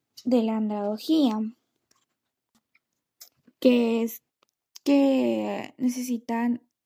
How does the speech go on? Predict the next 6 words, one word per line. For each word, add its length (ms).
saber, 720
todos 240
los 160
adultos 760
desean 680
entender 680